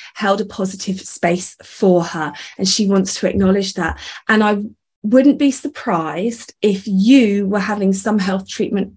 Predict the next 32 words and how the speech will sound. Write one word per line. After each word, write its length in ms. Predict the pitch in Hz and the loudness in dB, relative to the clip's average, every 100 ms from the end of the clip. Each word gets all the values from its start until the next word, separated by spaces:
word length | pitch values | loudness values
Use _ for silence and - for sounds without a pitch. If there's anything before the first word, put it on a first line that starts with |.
| _ - | _ -2
or 220 | 190 - | -2 -2
a 60 | - | -6
problem 420 | - 196 202 190 | -2 0 2 0
of 140 | 190 202 | 0 0
your 180 | 185 - | 0 0
own 480 | 190 165 165 160 165 _ _ _ _ _ | 0 0 0 -4 -10 _ _ _ _ _
now, 640 | 180 185 175 165 160 185 185 - - - - | 0 2 2 -2 -6 -10 -14 -20 -20 -12 -2
um, 360 | 185 175 190 190 - _ | 0 2 0 -2 -12 _
that 300 | - 214 - | -4 -2 0
you 180 | 190 190 | 4 4
were 80 | 185 | 4
wishing 320 | 190 190 196 | 2 -2 0
your 140 | 196 190 | 2 2
mum 360 | 180 180 180 | 2 0 -2
was 200 | 190 185 | -6 -6
around 260 | 180 180 180 185 | -4 -2 -4 -4
for, 140 | 175 | -6
because 320 | 175 185 185 | -6 -8 -4
that's 240 | 190 190 - | -2 -2 -4
what 100 | - | -6
she 140 | 233 | -4
shows 400 | - 202 180 180 | -4 0 0 0
me 160 | 180 185 | -4 -4
that 160 | 214 | -6
she 180 | - 202 | -8 -4
wants 300 | 185 - - | -4 -4 -10
to 120 | - | -16
tell 220 | - 190 | -8 -2
you 100 | 180 | -2
she's 300 | 175 - 180 | -2 -8 -10
part 460 | - - 175 - - | -8 -4 -2 -4 -8
of. 320 | 156 156 - | -10 -8 -10